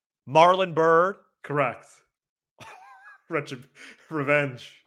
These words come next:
Speaker 1: Yeah, no, that was embarrassing. Um, uh,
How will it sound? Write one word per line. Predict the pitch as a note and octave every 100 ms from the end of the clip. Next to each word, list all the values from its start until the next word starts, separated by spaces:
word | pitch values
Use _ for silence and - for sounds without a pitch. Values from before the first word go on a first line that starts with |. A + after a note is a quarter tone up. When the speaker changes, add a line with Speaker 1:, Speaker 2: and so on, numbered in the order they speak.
| _ _ -
Speaker 1:
Yeah, | B2+ B2 A#2 G#2+ G#2+
no, | G#2+ G#2 G2+
that | G2
was | G#2 G#2
embarrassing. | F#2+ F#2+ F#2+ G2 - G2+ _ -
Um, | D3 D3+ C#3 C#3 _ _ _ _
uh, | D3+ C#3 C#3